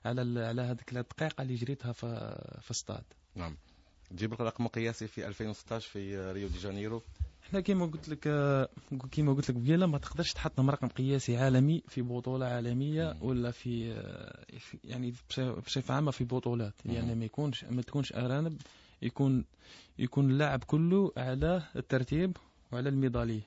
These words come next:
Speaker 2: مم.
Speaker 1: يعني، التركيز كله. ممكن يكون السباق جد، آه، بطيء، بس
Speaker 2: مم.
Speaker 1: الفوز هو، الفوز
Speaker 2: هو
Speaker 1: هو
Speaker 2: الأهم.
Speaker 1: هو الأهم. أنا فقط الجزائريين نوعدهم بحاجة واحدة، أنا نوعدهم إني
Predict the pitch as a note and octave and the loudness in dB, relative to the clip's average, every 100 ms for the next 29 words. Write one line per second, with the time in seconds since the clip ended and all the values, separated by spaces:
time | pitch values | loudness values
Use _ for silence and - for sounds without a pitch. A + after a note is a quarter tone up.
0 | _ F#2 A#2+ B2 - B2 C3 B2 B2 A#2 | _ -6 -2 -2 -2 -4 -2 -2 -2 0
1 | A#2+ D3 D3 D3 C3+ D3+ - B2+ D3 D#3 | 0 0 0 -2 0 0 0 0 -2 -6
2 | A#2 B2 C3+ B2 A#2+ A#2+ A#2 A2+ A#2+ B2 | -6 -4 -4 -4 -2 -2 -2 -2 0 0
3 | A#2+ A#2+ - _ - B2+ - B2 E3 F3 | 0 -6 -8 _ -10 -6 -2 -2 0 0
4 | C3 C#3 D#3+ D3+ B2 B2+ - E3+ E3 C3 | 2 0 2 0 -2 -4 -2 -2 0 0
5 | A#2+ G2+ A#2+ - F2 - - - C#3 C#3 | 0 2 2 0 -2 -6 -8 0 2 4
6 | B2 A#2+ A#2 - - - - - - F3+ | 4 2 2 -2 -18 -18 -18 -4 2 4
7 | G3 F#3 F3+ - A#2+ C3 E3 F3+ F3+ F#3 | 4 2 0 -2 -2 2 4 4 4 6
8 | G#3 A3 A3+ - _ _ - - - - | 8 6 2 -10 _ _ -20 -20 -20 0
9 | D3+ F3 D#3+ C3+ A#2+ E3 D3+ C#3+ C3 A#2+ | 4 6 8 6 6 2 4 2 0 0
10 | F2+ D3+ D#3+ D#3+ D#3+ B2 A#2 C3 C#3 B2+ | 6 8 8 8 6 4 4 6 6 4
11 | A2+ | 2